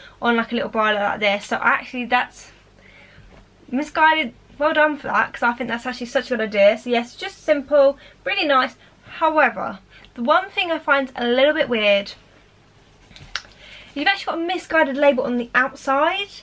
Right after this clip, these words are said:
Like, I know it's a collab, and I know you want them to know it's Missguided, but it's a little bit weird. Um, so obviously you've got your Missguided kind of label on the outside, but you've already got a Missguided Sean John one on the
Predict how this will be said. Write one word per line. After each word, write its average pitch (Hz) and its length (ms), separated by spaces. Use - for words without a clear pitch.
Like, 269 100
I 311 40
know 349 120
it's 381 100
a - 60
collab, 226 520
and 226 100
I 220 40
know 226 120
you 240 220
want 226 160
them 220 120
to - 140
know 220 140
it's 220 240
Missguided, 214 580
but - 100
it's - 100
a 311 60
little 370 180
bit 294 140
weird. 220 340
Um, 233 300
so 269 100
obviously 254 200
you've 247 100
got - 80
your 262 100
Missguided 262 720
kind 247 160
of 240 60
label 226 280
on 226 120
the - 100
outside, 233 480
but 277 80
you've 285 180
already 349 420
got 285 340
a - 40
Missguided 254 520
Sean 240 300
John 226 300
one 226 280
on 233 100
the 226 140